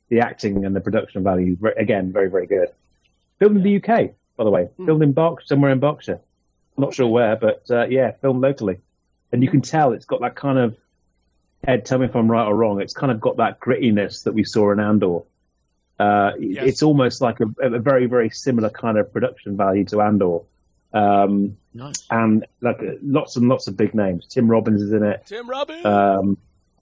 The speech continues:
Speaker 1: yeah, and he's, he's, he's very, very good without giving anything away.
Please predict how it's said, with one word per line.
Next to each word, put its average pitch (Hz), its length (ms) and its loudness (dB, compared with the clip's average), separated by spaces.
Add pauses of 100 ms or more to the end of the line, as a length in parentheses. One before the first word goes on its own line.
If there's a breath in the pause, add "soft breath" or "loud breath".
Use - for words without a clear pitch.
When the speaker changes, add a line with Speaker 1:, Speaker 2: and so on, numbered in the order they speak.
(140)
Speaker 1:
yeah, 117 340 2 (400)
and 117 200 -2
he's, 123 600 -2
he's, 120 340 -2
he's 110 180 -6
very, 107 260 0
very 98 200 0
good 92 240 -2 (120)
without 98 260 -2
giving 98 320 -4
anything 101 260 -4
away. 92 220 0